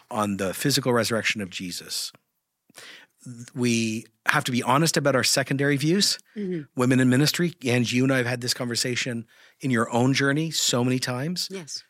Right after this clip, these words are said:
Speaker 1: Uh, and we disagree with people down the street on this.
Speaker 2: Yes.
Speaker 1: And it is a, it's a huge issue, and it affects us. It
Speaker 2: Mm-hmm.
Speaker 1: affects you. It
Speaker 2: Mm-hmm.
Speaker 1: affects how you do church. But we don't lose unity over that. There are tertiary issues. Um,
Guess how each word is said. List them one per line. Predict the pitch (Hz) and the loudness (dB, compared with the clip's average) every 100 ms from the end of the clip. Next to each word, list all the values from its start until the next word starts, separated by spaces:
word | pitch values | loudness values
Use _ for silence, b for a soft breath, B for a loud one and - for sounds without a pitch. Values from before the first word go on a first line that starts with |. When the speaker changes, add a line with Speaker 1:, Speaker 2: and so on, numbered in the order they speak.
| _ - | _ -4
Speaker 1:
Uh, | 120 113 113 - | 0 0 0 -2
and | 123 117 | -2 0
we | 139 156 | 2 2
disagree | 175 170 170 214 | 2 2 2 0
with | - | 0
people | 117 113 | -4 -4
down | 101 | -4
the | 95 | -4
street | - 101 92 | -4 -4 -6
on | 82 | -8
this. | - - - _ _ - | -10 -10 -12 _ _ -20
Speaker 2:
Yes. | 175 | -4
Speaker 1:
And | 127 127 | 0 2
it | 127 | 2
is | 120 | 0
a, | 107 113 _ _ _ - | -2 -6 _ _ _ -2
it's | 160 | 0
a | |
huge | 151 208 190 | 4 4 4
issue, | 208 131 104 _ b b | 2 0 -6 _ b b
and | 120 123 127 | 0 0 0
it | 131 | 0
affects | 160 143 - | -2 -4 -6
us. | - - - - | -6 -8 -10 -12
It | 196 | -6
Speaker 2:
Mm-hmm. | - | -2
Speaker 1:
affects | 151 131 147 | 0 0 2
you. | 151 | 2
It | 107 - | 0 -6
Speaker 2:
Mm-hmm. | - 185 | -16 -10
Speaker 1:
affects | 147 117 - | -2 0 2
how | 127 | 0
you | 123 120 | 0 0
do | 123 | -2
church. | 117 127 110 - - B B B - | -2 -2 -4 -10 -16 B B B -6
But | 123 | -4
we | 123 120 | 0 2
don't | 139 135 | 2 2
lose | 127 117 | 0 2
unity | 120 143 147 | 2 2 2
over | 147 147 | 0 0
that. | 165 143 | -2 0
There | 104 | -2
are | |
tertiary | 101 - 151 - 147 143 | -2 -2 0 2 2 0
issues. | 135 170 180 - B B B B - | -2 -6 -8 -12 B B B B -2
Um, | 123 120 117 127 | 0 2 -2 -6